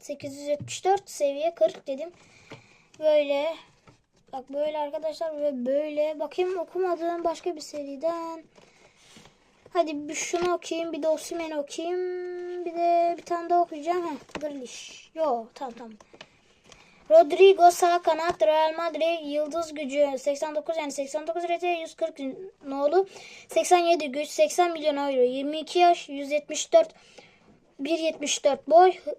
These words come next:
seksen sekiz hız, seksen sekiz, eksi seksen dokuz da artı Brezilya. Böyle. Osimhen, Napoli, doksan bir yetenek, bin dokuz yüz seksen beş elmas kart.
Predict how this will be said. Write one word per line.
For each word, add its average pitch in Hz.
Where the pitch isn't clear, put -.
seksen 294
sekiz 302
hız, 277
seksen 320
sekiz, 311
eksi 302
seksen 302
dokuz 311
da 330
artı 311
Brezilya. 302
Böyle. 302
Osimhen, 359
Napoli, 330
doksan 302
bir 320
yetenek, 311
bin 277
dokuz 294
yüz 285
seksen 294
beş 349
elmas 285
kart. 392